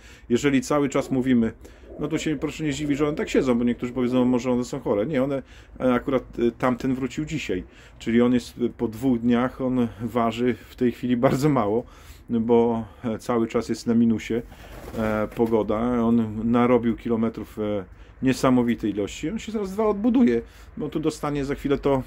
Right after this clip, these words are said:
e, co powinien dostać każdy gołąb. I tu praktycznie, e, jeszcze raz powtarzam,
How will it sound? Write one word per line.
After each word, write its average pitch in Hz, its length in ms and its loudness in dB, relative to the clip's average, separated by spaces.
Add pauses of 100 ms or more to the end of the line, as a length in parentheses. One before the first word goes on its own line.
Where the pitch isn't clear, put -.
(140)
e, 127 160 2
co 135 140 -4
powinien 127 380 2
dostać 123 320 -2
każdy 123 280 0
gołąb. 92 300 -2 (540)
I - 100 4
tu 156 140 4
praktycznie, 151 560 -2 (160)
e, 123 300 2
jeszcze 147 280 0
raz 135 180 -2
powtarzam, 104 520 -4